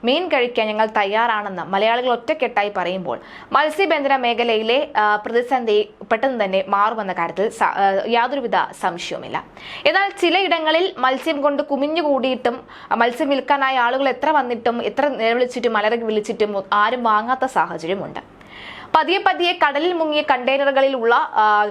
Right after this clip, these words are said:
പല വിഷാംശമുള്ള പദാർത്ഥങ്ങളെക്കുറിച്ചും കണ്ടെയ്നറുകളെക്കുറിച്ചും ജനവും മറക്കും, ഒപ്പം സംസ്ഥാന സർക്കാർ മറക്കും. എന്നാൽ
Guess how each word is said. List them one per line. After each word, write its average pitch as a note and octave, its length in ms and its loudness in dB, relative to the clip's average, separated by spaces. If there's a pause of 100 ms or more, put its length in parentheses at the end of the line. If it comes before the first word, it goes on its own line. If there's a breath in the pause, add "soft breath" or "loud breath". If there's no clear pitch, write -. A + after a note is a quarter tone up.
പല A#3+ 280 2
വിഷാംശമുള്ള A#3+ 640 -2
പദാർത്ഥങ്ങളെക്കുറിച്ചും G#3+ 1040 -2 (320 loud breath)
കണ്ടെയ്നറുകളെക്കുറിച്ചും D4 1080 0 (260 loud breath)
ജനവും C#4+ 440 2
മറക്കും, C4 460 -2 (100)
ഒപ്പം C4 200 -4
സംസ്ഥാന B3+ 400 0
സർക്കാർ - 380 -2
മറക്കും. - 340 -12 (340 loud breath)
എന്നാൽ C4+ 400 2